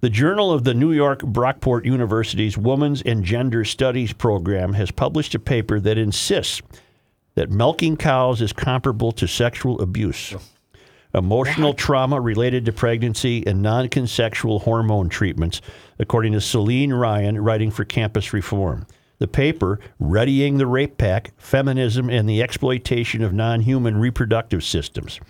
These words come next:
Speaker 1: The article states a few brief examples, including rape or sexual assault, non-consensual, non-consensual hormone treatments, and emotional trauma related to pregnancy. Dairy cows are forcibly impregnated or raped in order to constantly produce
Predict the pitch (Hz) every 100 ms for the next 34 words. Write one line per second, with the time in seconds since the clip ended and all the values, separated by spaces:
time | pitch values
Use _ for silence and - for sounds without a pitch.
0 | - - - - 151 127 160 160 151 143
1 | 139 127 - 147 160 139 139 123 104 123
2 | 110 117 104 98 143 113 107 107 131 -
3 | - 135 135 - 110 98 110 87 98 113
4 | 135 156 139 120 139 123 - 123 107 -
5 | - - - 131 147 151 135 113 - 160
6 | 175 127 110 92 185 185 131 107 - 107
7 | 110 107 117 113 113 147 151 147 131 -
8 | 120 113 110 107 107 110 104 104 135 123
9 | 117 - 92 - - - - - 113 143
10 | 160 156 127 127 117 104 - 131 139 151
11 | 135 139 107 - 143 147 107 107 107 120
12 | 110 113 135 123 - 104 123 113 110 -
13 | 123 - 123 127 - 101 120 127